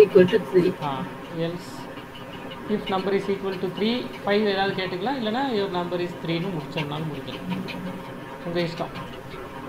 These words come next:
Speaker 2: இதே தான். இது, இது உங்களுக்கு இங்கிலீஷ்ல புரிஞ்சிருச்சுன்னா இதை ப்ரோக்ராமா எழுதிடலாம். சரி, இது இப்போ இங்கிலீஷ்ல ஓரளவு புரிஞ்சிருச்சு.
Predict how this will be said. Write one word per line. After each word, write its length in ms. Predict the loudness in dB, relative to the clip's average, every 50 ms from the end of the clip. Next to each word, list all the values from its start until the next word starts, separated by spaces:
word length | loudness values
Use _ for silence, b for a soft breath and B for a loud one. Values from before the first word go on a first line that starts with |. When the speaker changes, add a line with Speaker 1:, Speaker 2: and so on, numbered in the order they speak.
| -8 -8 -8 -8 -8 -10 -10 -12 -12 -10 -10 -10 -10 -10 -12 -12 -12 -10 -10 -10 -10 -10 -10 -12 -12 -10 -10 -10 -8 -6 -2 2 2 4
Speaker 2:
இதே 200 | 6 8 8 8 6 6 4 4
தான். 140 | 2 2 2 2 2
இது, 120 | 2 2 2 2
இது 160 | 2 2 0
உங்களுக்கு 280 | 2 0 0 0 0 0
இங்கிலீஷ்ல 340 | 0 2 2 0 0 0 -2 0 0
புரிஞ்சிருச்சுன்னா 500 | -2 2 2 2 2 2 0 -2 -2 0 0
இதை 100 | 0 0 2
ப்ரோக்ராமா 400 | 2 0 2 0 0 -2 0 -2 -2
எழுதிடலாம். 380 | -2 -2 -4 -6 -6 -10 -14 -18 -20 -20 -20 -20 -20 -20 -20 -20 -20 -20 -20 -20 -20 -20 -20 -20 -20 -10
சரி, 180 | -8 -4 -2 0 2
இது 100 | 2 2 2
இப்போ 120 | 4 2
இங்கிலீஷ்ல 400 | 2 2 0 0 0 0 0 0 2
ஓரளவு 240 | 2 2 0 0 -2 -2 -4
புரிஞ்சிருச்சு. 420 | -6 -4 -4 -4 -4 -6 -10 -14